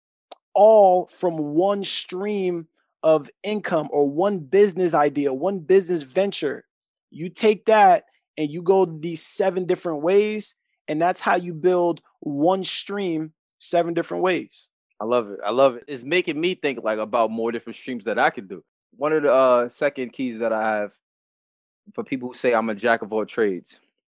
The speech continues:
Speaker 2: Step one, just scale back, bro. Focus on the one business that comes second nature to you. So this means you can do it with minimum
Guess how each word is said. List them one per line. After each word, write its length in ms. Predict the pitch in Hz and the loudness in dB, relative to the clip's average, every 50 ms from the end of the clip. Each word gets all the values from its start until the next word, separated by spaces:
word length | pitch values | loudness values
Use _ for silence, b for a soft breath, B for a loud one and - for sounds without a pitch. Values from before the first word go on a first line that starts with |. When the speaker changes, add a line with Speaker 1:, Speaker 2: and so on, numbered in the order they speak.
| _ _ _ _ _ _ _ _ _ _ _ _ _ _ _ | _ _ _ _ _ _ _ _ _ _ _ _ _ _ _
Speaker 2:
Step 280 | - - 139 151 131 | -2 2 4 4 4
one, 440 | 98 110 123 131 131 117 107 98 95 _ _ _ _ _ _ _ _ _ _ _ _ _ _ _ _ _ _ _ _ _ _ - | 2 0 0 0 0 0 -2 -4 -8 _ _ _ _ _ _ _ _ _ _ _ _ _ _ _ _ _ _ _ _ _ _ -4
just 160 | - - - | -4 -4 -2
scale 240 | - 151 131 113 107 | 0 2 2 2 2
back, 220 | 92 101 98 92 | 0 -2 -4 -4
bro. 320 | 87 82 85 85 85 85 - _ _ _ _ _ _ _ | -6 -8 -10 -8 -8 -10 -12 _ _ _ _ _ _ _
Focus 380 | 190 208 208 - 214 202 - - | 0 0 2 0 -2 -4 -4 -6
on 420 | - 175 170 165 160 151 143 127 - - _ _ | -4 -2 0 0 0 0 -2 -4 -6 -12 _ _
the 80 | 120 113 | -6 -6
one 360 | 104 110 131 151 160 147 123 | -4 -4 -4 -4 -4 -4 -2
business 440 | 131 147 147 127 131 127 120 107 - | 0 0 0 -2 -4 -10 -12 -8 -4
that 220 | 117 107 101 - | -4 -4 -4 -4
comes 380 | - - 139 135 123 110 - - | -6 -4 -4 -4 -4 -6 -10 -14
second 480 | - - - 147 139 139 - 117 110 | -20 -6 -2 -2 -2 -2 -4 -6 -6
nature 320 | 110 117 131 131 - 110 98 | -4 -4 -4 -4 -6 -10 -14
to 120 | _ 82 | _ -16
you. 160 | 82 85 - _ _ _ _ _ _ _ _ _ _ _ _ _ _ _ _ _ _ _ _ _ | -18 -18 -18 _ _ _ _ _ _ _ _ _ _ _ _ _ _ _ _ _ _ _ _ _
So 220 | _ - 165 151 | _ 0 2 2
this 180 | 156 185 190 180 | 4 2 2 0
means 320 | 196 196 196 190 160 131 | 0 0 0 0 -2 -4
you 120 | 143 170 180 | -10 -8 -6
can 180 | 185 170 139 | -6 -6 -4
do 300 | 120 156 170 170 170 160 | 0 2 4 4 4 2
it 60 | - - | 0 -4
with 180 | - 127 120 113 | -4 -6 -6 -6
minimum 480 | 110 113 135 156 160 165 156 143 135 | -4 -2 0 0 0 0 -2 -4 -6